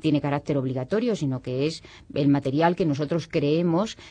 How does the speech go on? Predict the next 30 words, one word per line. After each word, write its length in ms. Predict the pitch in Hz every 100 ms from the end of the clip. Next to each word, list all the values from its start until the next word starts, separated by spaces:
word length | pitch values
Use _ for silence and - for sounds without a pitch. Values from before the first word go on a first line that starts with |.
| -
que 60 |
es 100 | 147
el 100 | 151
adecuado 460 | 151 156 156 165 180
para 220 | 190 147
preparar 400 | 135 127 123 120
el 80 | 117
programa, 560 | 143 131 139 139 120 113
¿no? 180 | 143 -
Y 140 | 139
por 220 | - 147
lo 80 | 131
tanto 300 | 135 143 156
así 260 | 143 - 147
lo 240 | 139 135 131 - -
establecemos 640 | 135 143 139 131 170 175
tanto 220 | 160 143
en 80 | 151
el 60 | 139
programa 380 | 143 139 147 156
como 200 | 143 131
en 80 |
la 100 | 123
guía 240 | 120 123 120
didáctica. 540 | 113 110 - - -
Bien, 220 | 131 170
pues 100 | 143
este 160 | 180 214
material 520 | 208 196 190 185 180
didáctico 600 | 175 185 185 202 202 208